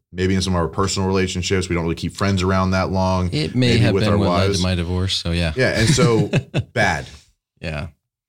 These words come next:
Speaker 1: The impact we're gonna make because of it,
Speaker 2: Amazing.
Speaker 1: amazing. Absolutely incredible. I mean, like, I'm already impacting hundreds of thousands of people a year with just my content.
Speaker 2: Mm-hmm.
Speaker 1: Like, that's not an exaggeration. Like, I literally,
Speaker 2: No,
Speaker 1: I
Speaker 2: I,
Speaker 1: get twenty thousand,
Speaker 2: I've seen it.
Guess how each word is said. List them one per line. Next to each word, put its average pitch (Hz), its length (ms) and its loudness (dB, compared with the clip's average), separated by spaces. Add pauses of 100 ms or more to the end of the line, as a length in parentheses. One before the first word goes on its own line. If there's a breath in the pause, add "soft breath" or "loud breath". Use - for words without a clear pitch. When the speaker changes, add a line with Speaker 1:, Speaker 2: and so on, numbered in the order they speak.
(240)
Speaker 1:
The 80 180 -8
impact 104 380 -2
we're 104 120 0
gonna 104 140 0
make 104 220 -2
because 117 300 -4
of 131 80 -4
it, 135 180 -6 (140)
Speaker 2:
Amazing. 80 520 -6
Speaker 1:
amazing. 76 580 -6 (640)
Absolutely 82 440 -2
incredible. 67 520 -10 (680)
I - 40 -6
mean, 95 100 2
like, 95 120 0
I'm 123 120 2
already 104 580 2
impacting 85 540 -4
hundreds 87 500 -2
of 78 100 -8
thousands 76 400 -4
of 71 80 -12
people 73 320 -8
a 73 40 -8
year 78 280 -4
with 69 100 -8
just 69 160 -10
my 58 100 -16
content. 82 520 -8 (340)
Speaker 2:
Mm-hmm. 80 400 -2
Speaker 1:
Like, 78 100 -6
that's 95 180 0
not 104 100 2
an 92 60 2
exaggeration. 82 720 -2
Like, 64 140 -8
I 80 60 -2
literally, 90 340 2
Speaker 2:
No, 71 40 -4
Speaker 1:
I 85 80 -4
Speaker 2:
I, 87 40 -2
Speaker 1:
get 101 260 -2
twenty 95 280 -2
thousand, 90 260 0
Speaker 2:
I've 85 120 0
seen 87 200 2
it. 78 120 -4